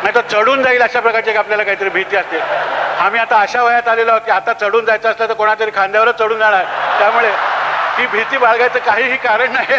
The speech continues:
आपल्याला. तर आपण हा जो सन्मान केलात, याबद्दल आपल्या सर्वांचे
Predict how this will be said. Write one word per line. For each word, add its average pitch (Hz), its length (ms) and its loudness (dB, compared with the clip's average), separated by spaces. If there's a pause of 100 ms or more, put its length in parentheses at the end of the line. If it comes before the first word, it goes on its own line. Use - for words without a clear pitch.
आपल्याला. 247 400 -2 (460)
तर 226 40 2
आपण 220 340 2
हा 220 160 2
जो 214 140 -4
सन्मान 214 360 -2
केलात, 214 280 0 (300)
याबद्दल 208 280 2
आपल्या 220 220 2
सर्वांचे 208 480 -2